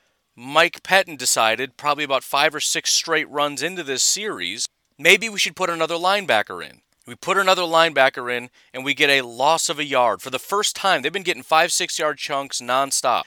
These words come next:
We bring in a slightly heavier package, and there's a loss of a yard. Immediately,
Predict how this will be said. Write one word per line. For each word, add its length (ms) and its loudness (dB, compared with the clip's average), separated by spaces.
We 120 -4
bring 260 2
in 140 0
a 20 -2
slightly 580 -2
heavier 380 0
package, 500 0
and 120 0
there's 160 0
a 40 0
loss 400 2
of 80 -10
a 60 -4
yard. 400 -2
Immediately, 920 0